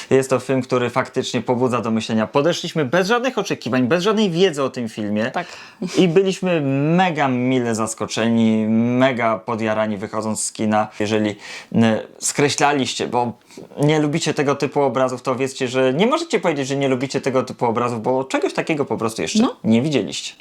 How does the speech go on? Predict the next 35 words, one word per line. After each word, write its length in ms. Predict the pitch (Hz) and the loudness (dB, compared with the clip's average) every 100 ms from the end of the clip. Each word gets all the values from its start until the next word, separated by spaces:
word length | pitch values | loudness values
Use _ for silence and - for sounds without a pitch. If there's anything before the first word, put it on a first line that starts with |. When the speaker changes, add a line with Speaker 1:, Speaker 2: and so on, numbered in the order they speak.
| - | -16
Speaker 2:
Tak, 160 | - - - | -10 -10 -4
Speaker 1:
A 40 | - | 0
Speaker 2:
to 40 | |
Speaker 1:
przynajmniej, 240 | - 170 160 | 2 2 0
Speaker 2:
jest 80 | |
coś 120 | - 170 | -2 2
Speaker 1:
albo 120 | 175 196 | 2 2
Speaker 2:
nowego. 160 | 180 | 2
Speaker 1:
my 100 | 180 | 2
jesteśmy 340 | 151 143 123 127 | 2 0 0 0
na 120 | 117 | 2
tyle 380 | 120 110 107 101 - - - | 2 2 2 -2 -10 -12 -4
gdzieś 320 | 113 117 110 | 0 0 2
tam 380 | 113 107 101 82 67 | 0 0 -2 -6 -2
Speaker 2:
Zacofani, 680 | 202 214 214 214 208 208 - | 0 2 2 0 -2 -4 0
Speaker 1:
zacofani, 460 | 139 131 120 120 | -2 -2 -4 -4
że 100 | 113 | -2
nie 120 | 113 104 | -2 0
widzieliśmy 300 | 107 220 214 | 0 2 2
Speaker 2:
niby 140 | 226 214 | 2 2
Speaker 1:
takich 20 | 208 | 2
Speaker 2:
do-, 120 | 202 | 0
Speaker 1:
rzeczy. 200 | - 190 | 0 -8
Speaker 2:
wyedukowani 840 | 190 202 196 202 208 196 190 175 | -4 -2 -2 -2 -4 -2 -2 -2
w 120 | 180 - | -8 -8
kwestii 520 | - 175 - 175 156 160 | -8 -6 -2 0 0 -2
filmów. 380 | 175 156 95 - - - | -2 -2 -2 -4 -6 -2
Speaker 1:
Tak. 140 | - 240 - 247 - - - | 2 2 0 -12 -12 -18 -2
W 40 | |
każdym 220 | 135 127 | 0 2
razie 120 | 120 | 2
dla 140 | 117 135 | 4 4
nas 160 | 120 | 2
to 100 | 117 | -2
była 220 | 110 110 | 0 2